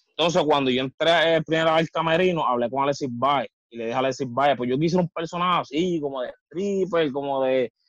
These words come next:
de lindín". Y él me dijo, "Acho, es que yo te veo bien tímido pa' eso". Y un tipo, sí, serio, callado, ¿entiendes? Y yo dije, "Bueno, pero es que es el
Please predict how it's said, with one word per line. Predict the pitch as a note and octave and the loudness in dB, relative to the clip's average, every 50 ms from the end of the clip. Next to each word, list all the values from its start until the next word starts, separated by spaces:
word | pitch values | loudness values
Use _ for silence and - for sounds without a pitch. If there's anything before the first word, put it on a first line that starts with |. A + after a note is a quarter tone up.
| _ _ _ | _ _ _
de | - C3 C3+ | 0 2 2
lindín". | C#3 C#3 C3+ B2+ B2+ B2+ D#3+ F#3 G3+ F#3+ F3+ - _ _ _ _ _ | 4 4 4 2 4 4 6 6 6 4 2 -2 _ _ _ _ _
Y | - | 0
él | C3+ D3 | 2 2
me | D#3 D#3+ D#3 D#3 | 4 4 4 6
dijo, | D#3+ E3 E3 D#3+ D#3 D#3+ D3+ C#3 | 6 8 8 8 8 6 6 6
"Acho, | F3 E3+ - E3+ | 4 2 0 -4
es | _ | _
que | - D#3 | 0 0
yo | E3+ | 2
te | E3 F3 | 4 4
veo | E3+ F3 F3+ F#3 F3 | 4 6 6 6 6
bien | D#3 E3 E3+ D#3 - | 4 4 2 0 -4
tímido | - E3 F3 F3+ E3+ F3+ E3+ | -6 -6 -2 0 2 2 2
pa' | E3+ D3+ C3 B2 C3 C#3+ | 2 2 0 2 4 4
eso". | D#3 D3+ C#3 B2 A#2 - _ _ _ _ _ _ _ _ _ _ _ _ _ _ _ _ _ _ _ | 4 4 2 0 -4 -12 _ _ _ _ _ _ _ _ _ _ _ _ _ _ _ _ _ _ _
Y | - A#2 | -6 -6
un | B2+ | -2
tipo, | - - D3+ D#3 E3 E3 E3 D#3+ D3+ | 0 2 2 4 6 6 6 6 4
sí, | - C3+ D3+ F3 F#3 F3+ | 2 2 4 6 6 6
serio, | D#3+ D3 C3+ D3+ E3+ F3+ F3 E3+ D#3+ | 6 4 4 4 4 4 4 2 2
callado, | C#3+ D3 C3 A#2+ B2 C#3 D#3+ E3+ D#3+ | 2 0 -2 0 0 0 0 0 0
¿entiendes? | C#3+ - - D#3 E3 D#3 D3 | -2 -6 -8 -8 -4 -2 0
Y | |
yo | C#3 C#3 | 0 2
dije, | C#3+ C#3+ C#3 C#3 C#3+ C3+ B2+ | 2 2 2 4 4 4 4
"Bueno, | A#2+ A2+ B2 C#3 E3 F#3 F#3 F3 | 4 4 4 4 4 4 4 4
pero | E3 D3 | 4 4
es | B2+ - _ | 2 2 _
que | - D3 D3+ | 2 4 4
es | D3 E3+ | 6 4
el | D#3 D3 | 4 2